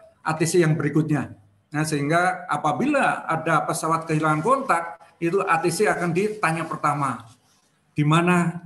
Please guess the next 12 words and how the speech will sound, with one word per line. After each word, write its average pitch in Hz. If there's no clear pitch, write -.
kehilangan, 151
saat 147
kapan, 156
dan 147
sebagainya, 139
karena 165
A 143
T 147
C 220
akan 151
selalu 156
memonitor 165